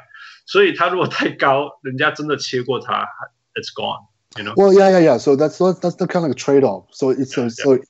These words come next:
Speaker 2: so, so if-，如-，如果那是
Speaker 1: You have to give something. You have to give
Speaker 2: Yeah.
Speaker 1: something.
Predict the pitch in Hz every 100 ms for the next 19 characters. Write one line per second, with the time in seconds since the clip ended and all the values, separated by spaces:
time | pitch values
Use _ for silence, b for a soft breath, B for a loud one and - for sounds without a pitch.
0 | _ - - 131 123 - - - 143 -
1 | 160 165 - 185 143 156 - - 139 139
2 | - _ _ _ 127 - 143 147 - 147
3 | 120 - -